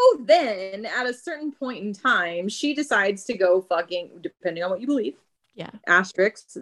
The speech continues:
Speaker 1: depending on what you believe, um, she goes on a fucking, like, murderous rampage on a bunch of old women. But
Speaker 2: Yeah.
Speaker 1: it's not even, okay,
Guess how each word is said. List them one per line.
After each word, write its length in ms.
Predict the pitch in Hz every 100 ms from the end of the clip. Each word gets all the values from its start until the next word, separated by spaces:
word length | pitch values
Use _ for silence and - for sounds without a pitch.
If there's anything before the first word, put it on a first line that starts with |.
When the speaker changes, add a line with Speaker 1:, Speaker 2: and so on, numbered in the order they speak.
| 180
Speaker 1:
depending 360 | 196 196 202
on 80 | 208
what 120 | 214
you 80 | 240
believe, 460 | 302 285 202 214 - - - -
um, 520 | - 214 214 220 208
she 220 | 214 - 262
goes 240 | 254 254
on 120 | 240
a 100 | 247 -
fucking, 360 | 247 254 247
like, 220 | 220 214
murderous 640 | 196 196 208 226 233 226 - -
rampage 880 | 190 202 220 196 185 170 170 165 -
on 180 | 175 180
a 60 | 180
bunch 200 | 185 185
of 60 |
old 200 | 175 175
women. 380 | 180 160 85 147 _ _ _ _ _ _ _ _ _ _ _ _ _ _ _ _ _ _ _ _ _
But 220 | - 403 240
Speaker 2:
Yeah. 160 | 147 - -
Speaker 1:
it's 200 | - -
not 260 | 285 285 359
even, 480 | 359 381 381 311 -
okay, 320 | - 214 208